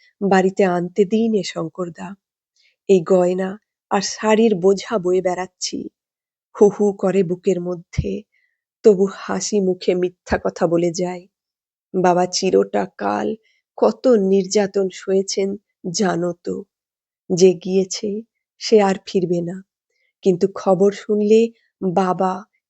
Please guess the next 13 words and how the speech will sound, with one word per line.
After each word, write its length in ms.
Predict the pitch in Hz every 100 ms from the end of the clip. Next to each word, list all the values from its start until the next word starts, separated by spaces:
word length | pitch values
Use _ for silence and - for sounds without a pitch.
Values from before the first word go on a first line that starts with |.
| _
কাটা 360 | 190 175 175 185 180
কবুতরের 580 | - 190 202 214 208 220
মতো 300 | 202 202 - 208 - _ _ -
চোখের 280 | 220 220 214
সামনে 340 | - 196 196
ছটফট 580 | 202 - 196 - - 214 -
করে 200 | 180 175
মরে 240 | 170 175
যাবেন।" 380 | 175 170 180 185 190 _ _ _ _ _ _ _ _ _ _ _ _ _ _ _ _ _ _ _ -
রান্নাঘরে 680 | 180 180 165 180 175 208 170
বসে 260 | 175 - 185
চা 200 | - 175 170
খাচ্ছি, 500 | - 196 _ - -